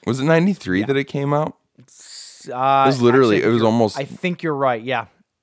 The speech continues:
Speaker 2: uh, ninety-three. Yep, you're
Speaker 1: That
Speaker 2: right.
Speaker 1: movie's almost, that movie's almost thirty years old. That's fucking
Speaker 2: Yeah.
Speaker 1: crazy, dude.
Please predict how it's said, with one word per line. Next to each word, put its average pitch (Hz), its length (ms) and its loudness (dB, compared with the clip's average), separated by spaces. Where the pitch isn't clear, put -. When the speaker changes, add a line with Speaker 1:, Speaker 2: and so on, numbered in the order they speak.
Speaker 2:
uh, 120 280 -8
ninety-three. 160 480 -6
Yep, 220 220 -8
you're 101 100 -2
Speaker 1:
That 107 60 2
Speaker 2:
right. 117 60 4
Speaker 1:
movie's 123 240 2
almost, 123 360 2
that 113 100 -2
movie's 120 320 2
almost 117 360 -2
thirty 104 260 0
years 98 280 -4
old. 90 220 -6
That's - 180 -14
fucking - 460 -14
Speaker 2:
Yeah. 143 80 -6
Speaker 1:
crazy, 95 280 -6
dude. 82 320 -10